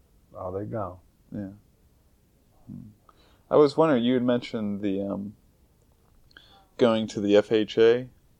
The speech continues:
Speaker 1: Mm-hmm.
Speaker 2: for the first time, and you had mentioned your father had gone there also,
Speaker 1: Yeah.
Speaker 2: or you had mentioned his name.
Speaker 1: Uh-huh.
Speaker 2: Um, has, did you find that these programs were, did you have any problem with them? Or
Speaker 1: No.
Speaker 2: th-,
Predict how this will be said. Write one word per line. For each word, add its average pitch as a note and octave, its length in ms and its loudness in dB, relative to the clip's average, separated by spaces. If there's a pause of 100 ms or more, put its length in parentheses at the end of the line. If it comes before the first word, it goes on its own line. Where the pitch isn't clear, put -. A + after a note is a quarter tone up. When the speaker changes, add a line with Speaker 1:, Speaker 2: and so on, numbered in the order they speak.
(160)
Speaker 1:
Mm-hmm. G#2+ 180 -10
Speaker 2:
for A#2 80 2
the G#2+ 120 2
first - 340 0
time, B2 240 -2
and G2+ 160 -4
you G2 100 -4
had G2 140 -4
mentioned G#2 280 -4
your F#2 120 -4
father G#2 600 4 (520)
had G2 140 -2
gone G#2 280 -2
there G2+ 240 0
also, G#2 580 2
Speaker 1:
Yeah. G#2 140 -2
Speaker 2:
or G#2 260 4 (100)
you G#2 160 -2
had G#2 100 -2
mentioned G#2 320 -2
his G#2+ 180 -8
name. A2 300 -10 (100)
Speaker 1:
Uh-huh. G#2 300 -8 (580)
Speaker 2:
Um, G#2 460 4 (200)
has, G#2+ 300 0
did A2+ 300 -6
you A#2 180 -4 (540)
find A#2 340 2
that G#2+ 160 -2
these A2+ 240 -6
programs B2 760 0
were, G#2 360 -2 (960)
did G2 160 -2
you A2+ 60 6
have G#2+ 100 6
any G#2 120 0
problem A2+ 400 2
with G#2 200 -6
them? B2+ 520 -6 (480)
Or G#2+ 180 0
Speaker 1:
No. A#2 340 2
Speaker 2:
th-, G#2 140 -4